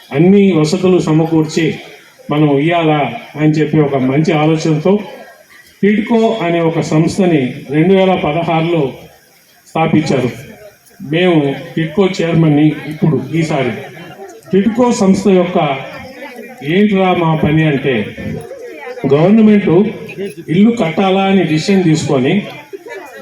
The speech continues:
ఏ, ఎక్కడ కట్టాలా, ఇదిగో వెంకటగిరిలో ఈ స్థలం ఉంది, ఈ స్థలం మేము ఇల్లు కట్టడానికి కేటాయించాము, దీంట్లో ఇల్లు కట్టి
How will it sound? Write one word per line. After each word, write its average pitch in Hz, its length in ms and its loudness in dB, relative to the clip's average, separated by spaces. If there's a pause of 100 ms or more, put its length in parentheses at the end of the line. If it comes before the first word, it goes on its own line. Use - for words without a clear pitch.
ఏ, 202 300 2 (440)
ఎక్కడ 208 380 0
కట్టాలా, 170 560 0 (140)
ఇదిగో 180 220 0
వెంకటగిరిలో 180 640 0
ఈ 170 160 -4
స్థలం 175 340 -2
ఉంది, 147 380 4 (200)
ఈ 180 100 2
స్థలం 175 500 0 (400)
మేము 165 400 2 (260)
ఇల్లు 190 280 4
కట్టడానికి 175 800 0 (540)
కేటాయించాము, 160 960 0
దీంట్లో 190 520 2 (360)
ఇల్లు 190 280 4
కట్టి 202 600 -2